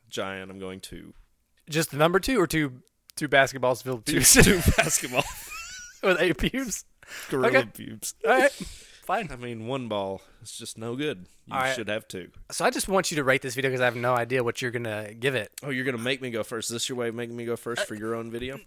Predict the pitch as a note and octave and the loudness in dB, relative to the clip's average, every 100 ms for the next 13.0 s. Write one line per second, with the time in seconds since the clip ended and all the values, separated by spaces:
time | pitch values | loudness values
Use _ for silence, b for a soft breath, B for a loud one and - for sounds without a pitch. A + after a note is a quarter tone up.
0 | - F#2+ G2+ - F2+ F#2+ - - - A#3+ | -8 -2 -2 -2 -8 -10 -16 -20 -6 -6
1 | F#3+ F3 F3 G3+ C4 C#4+ C4 B3 G3+ G#3+ | -6 -12 0 4 4 4 4 2 0 -4
2 | G#3+ E3 G3 G3 G3 D#3 G3 F#3+ D#3+ - | -6 -6 -4 -4 -2 -2 -2 -2 -2 -2
3 | D#3+ F#3 A3 - D4+ C#4 A2 G2 - _ | 0 0 0 -2 -2 0 -4 -6 -18 _
4 | _ D3 B2 - _ - B B _ _ | _ -6 -6 -10 _ -20 B B _ _
5 | _ - C#3+ D#3 C#3+ _ _ _ _ - | _ -14 -10 -8 -10 _ _ _ _ -20
6 | - - - _ _ - B2+ D3+ - C3+ | -20 -20 -20 _ _ -12 -8 -6 -2 0
7 | D#3+ - - D3+ C3+ G3+ A2+ F#2+ - - | 0 -2 0 2 4 2 2 -4 -14 -18
8 | - - _ - _ - _ _ _ _ | -20 -20 _ -20 _ -20 _ _ _ _
9 | _ _ - - A#2 _ _ _ _ _ | _ _ -20 -20 -20 _ _ _ _ _
10 | _ _ _ _ _ _ _ _ _ - | _ _ _ _ _ _ _ _ _ -20
11 | - - G2+ G2 - - _ G#2 G2 F#2+ | -18 -4 -2 -2 -6 -16 _ -12 -8 -4
12 | F#2 F2+ A#2 A2+ B2 C#3 A2+ - - - | 0 0 0 0 0 2 6 6 4 0